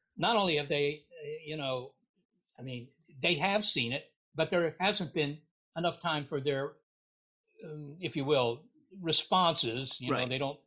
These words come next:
Speaker 1: don't like our T V shows or something, to get back to Earth. So that means that the number of societies out there that could actually know of Homo sapiens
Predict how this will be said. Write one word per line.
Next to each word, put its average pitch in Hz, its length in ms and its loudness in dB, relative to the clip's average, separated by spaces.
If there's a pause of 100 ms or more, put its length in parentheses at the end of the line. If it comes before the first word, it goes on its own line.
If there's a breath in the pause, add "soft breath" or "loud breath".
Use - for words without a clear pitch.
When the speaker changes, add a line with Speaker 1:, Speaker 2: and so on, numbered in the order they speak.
Speaker 1:
don't 139 140 -2
like 127 180 -2
our 117 100 -2
T 123 200 -6
V 120 160 -8
shows 107 280 -12
or - 140 -20
something, 117 180 -20 (440)
to 165 80 -2
get 156 180 2
back 151 240 4
to 113 60 0
Earth. 123 220 2 (300)
So 156 520 6 (340)
that 190 260 -2
means 185 300 0
that 156 120 -8
the 156 120 -2
number 190 440 4
of 139 140 -2
societies 143 720 -4
out 120 200 -6
there 113 180 -8 (360)
that 135 280 -4
could 160 320 0
actually 123 600 -2 (280)
know 156 380 6
of 123 120 0
Homo 135 300 0
sapiens 131 560 -4